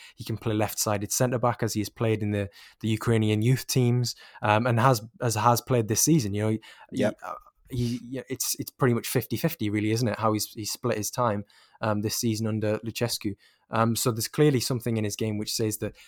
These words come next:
Speaker 1: despite that spindly six-foot-one frame of his,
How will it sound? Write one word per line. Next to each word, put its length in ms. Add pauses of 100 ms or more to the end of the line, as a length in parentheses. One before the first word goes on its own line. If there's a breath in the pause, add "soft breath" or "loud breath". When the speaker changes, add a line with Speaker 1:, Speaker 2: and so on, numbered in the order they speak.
(100)
Speaker 1:
despite 440
that 180 (200)
spindly 760 (280 soft breath)
six-foot-one 680
frame 400
of 80
his, 340